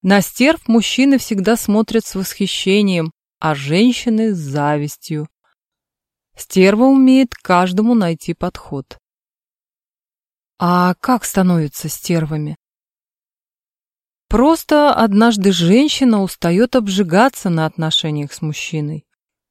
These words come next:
Она устаёт раздавать свою любовь направо и налево, приходит к мысли, что всё равно этого никто не оценит. Она больше не захочет бессмысленно тратить свою любовь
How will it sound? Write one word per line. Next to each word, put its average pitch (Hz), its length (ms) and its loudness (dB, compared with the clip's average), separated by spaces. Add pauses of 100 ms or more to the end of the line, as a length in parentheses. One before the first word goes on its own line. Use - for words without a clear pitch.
(720)
Она 214 320 2
устаёт 226 600 0
раздавать 180 540 0
свою 180 320 -2
любовь 165 460 -2
направо 175 520 0
и - 20 -2
налево, 156 600 -4 (920)
приходит 240 480 0
к - 100 -18
мысли, 196 500 0
что 165 500 -4
всё 165 220 -8
равно 170 360 0
этого 165 260 -2
никто 151 360 -4
не 185 120 2
оценит. 165 680 -4 (840)
Она 196 240 2
больше 240 360 0
не 233 140 6
захочет 202 560 -2
бессмысленно 190 840 -2
тратить 185 480 -2
свою 165 380 -4
любовь 170 500 -2